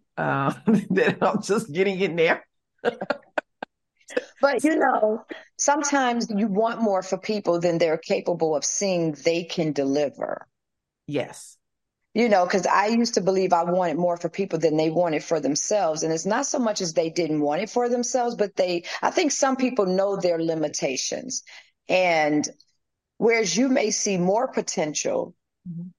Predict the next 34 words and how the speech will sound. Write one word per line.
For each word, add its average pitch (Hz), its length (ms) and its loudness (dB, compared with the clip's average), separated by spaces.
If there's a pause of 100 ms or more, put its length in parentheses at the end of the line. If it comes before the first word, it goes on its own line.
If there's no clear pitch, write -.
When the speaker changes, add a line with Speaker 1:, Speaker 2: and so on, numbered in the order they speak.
Speaker 2:
some 294 280 -2
people 247 300 0
know 190 260 2
their 175 180 2
limitations, 165 800 0
and 160 420 -2
you 190 320 -2
want 208 540 -2
more 180 400 0
for - 180 -4
people 180 400 0
than 160 200 2
they're 147 200 2
capable 180 680 0
of 143 220 -2
delivering. 123 800 -2 (1120)
And 214 140 4
I'm 240 160 4
like, 202 240 2
"Why 208 220 4
do 392 120 2
I," 311 200 2 (100)
sometimes 269 540 2
I'm, 226 240 0
I 180 280 0
ask 226 140 -2
myself 196 460 0
why, 165 240 2
'cause 175 160 -2
I'm 226 140 0
like 190 280 0
you, 185 180 0
"Well, 170 200 2
why?" 165 500 0